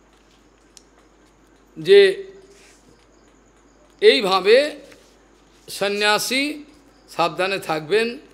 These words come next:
এইভাবে জীবনযাপন করলে। অবধূত সন্ন্যাসী বলছেন, "আমি এদের থেকে সবার শিখেছি।" এনাকে,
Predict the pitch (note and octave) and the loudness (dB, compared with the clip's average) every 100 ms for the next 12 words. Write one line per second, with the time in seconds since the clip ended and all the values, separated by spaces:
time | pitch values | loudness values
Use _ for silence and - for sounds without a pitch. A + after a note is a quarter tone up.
0 | _ _ _ _ _ _ _ - G#3 B3 | _ _ _ _ _ _ _ -2 0 0
1 | G#3 A3 F3+ F3+ F#3 F#3+ F#3+ G3+ F#3 E3 | -2 -2 -2 -6 -6 -6 -6 -6 -8 -6
2 | D#3 F3 B3 - E3 D#3+ E3+ G3+ - E3 | -2 2 4 2 -4 -6 -4 -8 -8 -10
3 | E3 E3+ E3+ F3 D#3+ D#3 - C4 C#4+ - | -8 -10 -10 -10 -10 -6 -2 -4 -4 -18
4 | - - _ _ - A3 C4 A3 G3+ B3+ | -20 -20 _ _ -6 -4 -2 0 2 0
5 | B3+ B3+ A#3+ G#3 G3+ F#3 - D3+ C#3+ - | -2 -6 -4 -4 -4 -4 -8 -10 -12 -12
6 | - - _ _ _ _ _ _ _ _ | -20 -20 _ _ _ _ _ _ _ _
7 | _ - F#3 A3 A#3 A3+ C4 | _ -8 -4 -2 -4 -8 -14